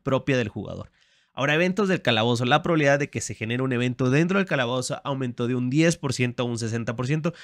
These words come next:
Me hubiera gustado que lo dejaran en un cuarenta y cinco por ciento, porque esto da la posibilidad de que siempre tengamos un evento en el calabozo, lo cual a mí no se me hace tan, tan chido. Digo, puede llegar a cansar, pero habría que checarlo hasta que salga el juego. Entonces,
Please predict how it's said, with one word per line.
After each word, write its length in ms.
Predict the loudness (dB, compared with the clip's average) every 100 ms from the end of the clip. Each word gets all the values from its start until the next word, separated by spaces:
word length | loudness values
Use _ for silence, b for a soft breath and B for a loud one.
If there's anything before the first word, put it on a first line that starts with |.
| B B
Me 80 | 6
hubiera 160 | 8
gustado 320 | 6 4 0
que 80 | 2
lo 80 | 0
dejaran 340 | 2 0 0
en 100 | 0 0
un 360 | -2 -4 -8 -8
cuarenta 460 | -4 -2 0 0 -2
y 80 |
cinco 340 | 0 -2 -2 -2
por 140 | -2
ciento, 420 | 0 0 -2 -4 -6 B B -8
porque 240 | -2 0
esto 180 | 0 2
da 120 | 2
la 120 | 2
posibilidad 460 | -2 -4 -2 -2 -2
de 140 | -4
que 100 | -6
siempre 460 | -2 2 2 0 -2
tengamos 400 | -2 -2 0 -2
un 140 | -2
evento 420 | -2 -2 -4 -8 -6
en 140 | -4
el 120 | -4
calabozo, 440 | -4 -2 -2 -2 -2
lo 160 | -2
cual 160 | -2 -2
a 40 |
mí 140 | -2 -4
no 140 | -6
se 100 | -6
me 60 | -8
hace 140 | -8
tan, 380 | 0 2 2 0
tan 200 | -2 0
chido. 420 | 2 2 2 -4
Digo, 200 | -8 -6
puede 260 | -4 -4 -4
llegar 240 | -4 -4
a 60 | -4
cansar, 360 | -6 -6 -6 -8 B B B
pero 220 | 2 6
habría 300 | 6 6 2
que 140 | 2 -2
checarlo 460 | -2 0 0 0
hasta 280 | -2 -4 -6
que 100 | -8
salga 260 | -6 -6 -6
el 80 | -6
juego. 220 | -6 -6
Entonces, 400 | -4 -4 -4